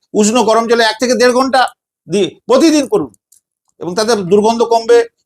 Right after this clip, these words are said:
এবং আপনার অন্যান্য সমস্যার সঙ্গে, সঙ্গে সঙ্গে আর্থিনৈতিক দুরবস্থা আস্তে আস্তে, কোনোদিন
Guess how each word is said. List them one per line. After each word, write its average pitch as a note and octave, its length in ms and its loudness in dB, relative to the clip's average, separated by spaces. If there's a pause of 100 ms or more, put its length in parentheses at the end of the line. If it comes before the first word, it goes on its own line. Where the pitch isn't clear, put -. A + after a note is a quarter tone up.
এবং G3+ 400 0 (500)
আপনার F3+ 460 -2 (800)
অন্যান্য E3+ 420 -6
সমস্যার F3+ 420 -4
সঙ্গে, D#3+ 300 -10 (320)
সঙ্গে F#3+ 300 -2
সঙ্গে A#2+ 300 -6 (280)
আর্থিনৈতিক E3+ 720 -6
দুরবস্থা D#3 560 -2 (180)
আস্তে C#4 340 -2
আস্তে, E3 260 -4
কোনোদিন C#3 420 -10